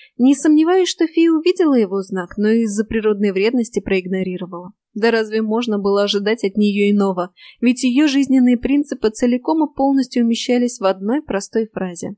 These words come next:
«Сделал гадость, сердцу радость». «Как это вы только что покинули его?» Несчастный стражник ошикнул от такого заявления. И он испуганно залепетал, силясь опровергнуть эту ложь.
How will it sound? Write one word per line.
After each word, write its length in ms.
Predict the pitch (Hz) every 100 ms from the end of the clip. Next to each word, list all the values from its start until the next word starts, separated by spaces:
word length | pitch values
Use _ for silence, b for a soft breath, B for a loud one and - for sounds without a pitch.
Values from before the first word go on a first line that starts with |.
| _
«Сделал 500 | 208 196 226 202 196
гадость, 540 | 190 269 302 294 - -
сердцу 520 | - 208 208 - 180
радость». 480 | 180 175 180 - - _ _ _ _ _ _ _ -
«Как 300 | 254 240 220
это 240 | - 208
вы 120 | 208
только 320 | 208 208 196
что 180 | 190 214
покинули 540 | - 208 - 208 196 190
его?» 340 | 175 185 175 _ _ _ _ _
Несчастный 560 | 202 202 - 190 - 190
стражник 460 | - 208 208 196 202
ошикнул 500 | - 240 247 226 180
от 140 | -
такого 360 | 190 202 196 190
заявления. 680 | 196 196 180 180 175 170 - B B B
И 100 | 240
он 180 | 294 294
испуганно 460 | - 285 262 254
залепетал, 640 | 233 240 226 247 - 277 269
силясь 360 | - 233 226
опровергнуть 600 | - 240 226 233 240 233
эту 200 | 240 247
ложь. 280 | 247 202 -